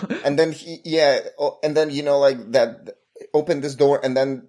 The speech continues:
Speaker 2: uh, the teacher, like, the, the gym, uh, coach, he stands, like, way back, and then he slowly starts to, you know, like, run chasing her.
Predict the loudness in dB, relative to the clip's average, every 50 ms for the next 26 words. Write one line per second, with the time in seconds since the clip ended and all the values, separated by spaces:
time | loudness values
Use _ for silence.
0 | _ 0 2 4 4 4 2 0 -4 -12 -12 -10 -10 -10 -8 -4 -2 0 0 0
1 | 0 0 0 0 -2 0 2 2 4 4 4 4 0 -4 -10 -8 -4 -4 -2 -2
2 | -4 -10 -12 _ -4 -2 -2 0 0 -2 -2 -2 -4 -4 -2 0 0 0 0 -2
3 | -6 -10 -10 -10 -10 -6 0 0 0 0 0 -2 -2 -4 -2 -2 0 0 0 2
4 | 4 4 4 4 4 2 0 -4 -6 -6 -6 -6 -8 -8 -10 -12 -12 -12 -10 -4
5 | -2 0 0 0 -2 -6 -6 -2 -2 -2 -2 -4 -8 -8 -8 -6 -4 -4 -2 -2
6 | -2 0 0 -2 -2 -4 -6 -4 -4 -4 -4 -6 -6 -6 -6 -6 -6 -8 -6 -2
7 | -2 0 0 -2 -4